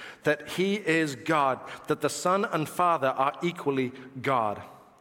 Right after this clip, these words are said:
The religious leaders didn't want to stone him for saying he was superior to Abraham, but as soon as he says, "I am," they start looking for stones.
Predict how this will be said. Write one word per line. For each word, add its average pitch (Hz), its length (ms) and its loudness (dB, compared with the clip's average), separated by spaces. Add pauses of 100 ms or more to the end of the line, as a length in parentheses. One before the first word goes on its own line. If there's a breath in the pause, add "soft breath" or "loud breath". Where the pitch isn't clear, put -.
(560 loud breath)
The 143 80 2
religious 175 400 2
leaders 170 440 0 (280)
didn't 196 220 0
want 202 160 2
to 175 60 0
stone 208 380 2
him 156 200 0
for 156 140 0
saying 185 380 2
he 139 120 0
was 165 140 0
superior 170 500 2
to - 180 -2
Abraham, 135 560 0 (520 loud breath)
but 147 120 2
as 143 120 0
soon 208 240 2
as 196 80 0
he 214 120 4
says, 190 440 2 (260 loud breath)
"I 175 200 4
am," 208 360 2 (560 loud breath)
they 143 80 0
start 160 240 2
looking 143 240 -2
for - 80 -6
stones. 110 480 -4